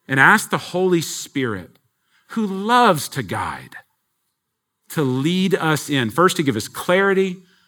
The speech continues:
about our treasures, and then to give us courage to walk by faith and not fear, and be sacrificially generous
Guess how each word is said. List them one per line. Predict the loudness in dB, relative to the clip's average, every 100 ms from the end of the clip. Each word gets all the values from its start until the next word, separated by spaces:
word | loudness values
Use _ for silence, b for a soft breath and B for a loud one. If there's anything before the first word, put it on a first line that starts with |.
| b b
about | 0 4 4
our | 2
treasures, | 0 -2 0 0 -2 -4 B B -8
and | -6
then | -4 -4
to |
give | -4 -4
us | -4 -10 -16 _ _ _ -6
courage | -6 -6 -10 -12 -12 -12 -12 _ _ _ _ _ _ _ _ _ _ _ -12
to | -8
walk | -4 -2 -2 0
by | -2
faith | -2 -2 0 2 0 -6
and | -6
not | -6 -8
fear, | -14 -6 -4 -4 -6 -14 -20 _ _ _ _ _ _ _ _ _ _ _ -12
and | -8
be | -2 -2 -2 -6 _ _ _
sacrificially | -20 -6 -2 -2 -2 -4 -2 -4 -4 -6
generous | -4 -4 -4 -6 -10 -16